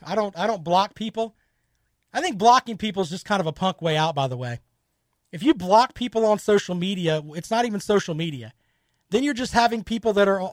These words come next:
a part of your social media feed that think the way that you do.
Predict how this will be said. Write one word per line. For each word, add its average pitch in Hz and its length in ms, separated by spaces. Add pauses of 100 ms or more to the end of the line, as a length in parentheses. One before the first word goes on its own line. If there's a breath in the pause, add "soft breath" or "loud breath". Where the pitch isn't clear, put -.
(100)
a 185 140
part 220 300
of 190 80
your 202 100
social 196 340
media 185 300
feed 175 340 (320 soft breath)
that 202 220
think - 360
the 214 120
way 202 160
that 190 240
you 180 140
do. 127 220